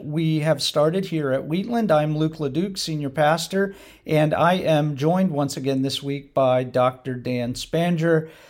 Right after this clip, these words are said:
a professor of history at Lancaster Bible College and also an elder in our church. And I am excited again to dig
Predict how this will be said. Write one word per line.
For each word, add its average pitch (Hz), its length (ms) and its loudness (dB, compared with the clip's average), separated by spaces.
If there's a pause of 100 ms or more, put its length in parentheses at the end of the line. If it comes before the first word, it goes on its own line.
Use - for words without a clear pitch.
(340)
a 123 240 0
professor 190 880 2
of 135 260 2
history 202 580 -4
at 120 380 -2 (180)
Lancaster 135 400 -8
Bible 123 320 0
College 120 440 0
and 110 160 -6
also 120 540 -4 (340)
an 117 160 -4
elder 120 640 0 (240)
in 113 400 -2
our 110 580 0 (120)
church. - 760 -6
And 123 720 -2
I 160 220 0
am 131 560 -2 (300)
excited 165 600 4
again 160 480 4
to 139 420 -2 (400)
dig 180 460 4